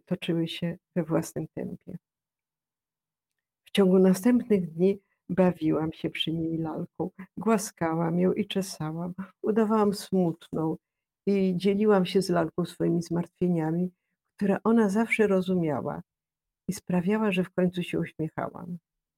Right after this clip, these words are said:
Dara obserwowała mnie skrycie z jakiegoś kątka.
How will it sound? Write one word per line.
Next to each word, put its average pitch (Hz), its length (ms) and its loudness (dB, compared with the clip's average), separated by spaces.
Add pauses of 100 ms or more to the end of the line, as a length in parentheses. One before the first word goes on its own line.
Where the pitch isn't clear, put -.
(1080)
Dara 190 460 0 (460)
obserwowała 190 720 2
mnie 185 220 2
skrycie 202 440 -2
z 180 40 -4
jakiegoś 175 500 -2
kątka. 160 560 -8